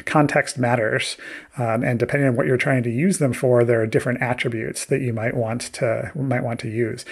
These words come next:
A superconducting qubit is probably not gonna be great for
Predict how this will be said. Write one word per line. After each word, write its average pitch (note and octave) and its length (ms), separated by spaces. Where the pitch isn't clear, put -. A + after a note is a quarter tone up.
A C#3+ 40
superconducting B2+ 880
qubit B2 440
is B2 120
probably C3+ 420
not B2 200
gonna B2+ 160
be A#2 120
great A#2+ 320
for C3 420